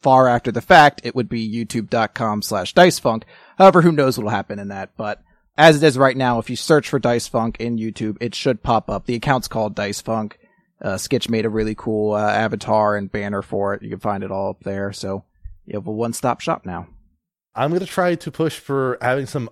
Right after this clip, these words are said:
Speaker 2: other videos, some supplemental things on there to make the channel a bit more active, but, uh,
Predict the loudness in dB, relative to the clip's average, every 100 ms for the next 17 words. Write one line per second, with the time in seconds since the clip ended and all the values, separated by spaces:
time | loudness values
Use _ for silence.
0 | -4 -2 -4 -4 -6 -2 -4 -4 -8 -8
1 | -8 -6 -6 -6 -6 -6 -6 -6 -8 -8
2 | -6 -4 -6 -6 -10 -10 -10 -10 -8 -6
3 | -4 -6 -8 -12 -8 -6 -6 -6 _ _
4 | _ _ -8 -6 -4 -4 -2 -2 0 0
5 | 0